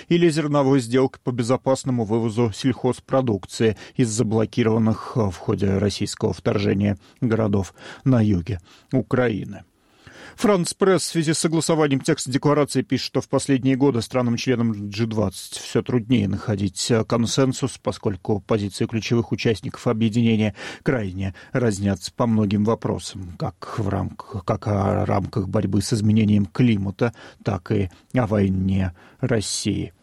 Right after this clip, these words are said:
против Украины. В мид Украины выразили несогласие с финальным текстом представители министерства Олег Николенко. В Фейсбуке предложил исправить формулировки, в частности, указав, что вместо «войны в Украине», по его мнению, документ должен говорить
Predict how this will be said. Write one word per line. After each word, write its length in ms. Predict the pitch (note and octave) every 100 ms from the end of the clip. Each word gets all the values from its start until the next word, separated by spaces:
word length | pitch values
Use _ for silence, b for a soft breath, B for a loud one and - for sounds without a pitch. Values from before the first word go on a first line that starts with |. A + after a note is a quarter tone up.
| _ -
против 460 | - G2+ - - - -
Украины. 600 | G#2 A#2 A2 F#2+ - - - _ B B G3+
В 180 | F#3+
мид 180 | G3 F#3+
Украины 440 | E3 E3 E3+ D3+ C3+
выразили 340 | C#3 B2 C3+
несогласие 560 | C3 B2 C3 B2+ B2 B2+
с 40 |
финальным 380 | - B2 A2+ G#2+
текстом 440 | - A#2 - A#2+
представители 640 | - - A2 G#2 G2 A2+ G#2
министерства 720 | G#2 G#2+ - A2+ - A2+ A2
Олег 400 | A2 - - -
Николенко. 800 | A#2+ A#2 B2+ A#2+ G2+ F#2 A#2 A2 B B
В 100 | D3+
Фейсбуке 600 | C3+ - C#3 G#2 A#2+ -
предложил 440 | - G#2 A2 G#2+ A2
исправить 400 | G#2 A#2+ A#2+ G#2+
формулировки, 720 | - C3 B2 B2 B2 B2 - -
в 80 |
частности, 500 | - A2 - G2 -
указав, 460 | G#2 F#2+ G2+ G2+ G#2+
что 160 | - A2
вместо 400 | G#2+ A2 - A2+
«войны 300 | A2+ G#2 G2+
в 60 |
Украине», 440 | G#2+ A2 A#2 C3 B2+
по 120 | -
его 180 | G2+ G2
мнению, 440 | G2+ G#2+ G#2 G2+ B B B
документ 460 | B2+ - G2+ G#2 F#2+
должен 320 | F#2+ F#2 G2+
говорить 440 | G2 F#2+ G2 -